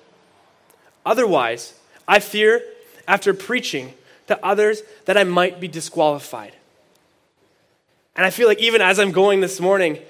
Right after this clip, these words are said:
and I'm, and I'm preaching, I, this, this hits so hard with me that I, I don't wanna be disqualified,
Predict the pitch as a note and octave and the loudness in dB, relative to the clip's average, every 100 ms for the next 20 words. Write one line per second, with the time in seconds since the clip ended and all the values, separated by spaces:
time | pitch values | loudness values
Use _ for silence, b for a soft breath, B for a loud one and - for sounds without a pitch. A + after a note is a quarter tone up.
0 | B - F3+ F3+ F3 F#3 F#3 - A#3 - | B 0 2 2 2 2 2 -2 -4 -2
1 | F#3+ E3 E3+ G3 G3 G3+ G#3+ G#3+ - A3 | -2 -2 -4 -2 -2 0 0 0 0 2
2 | G#3 G#3 G#3 G3+ E3+ E3 D#3 D#3 B B | 2 2 -2 -2 -4 0 0 0 B B
3 | B F3 F3 F#3 G3+ A3 G3+ G3+ E3+ D3+ | B 2 4 2 4 4 4 0 -2 -10
4 | D3+ - E3+ F3 - - - | -14 -12 -12 -12 -12 -18 -20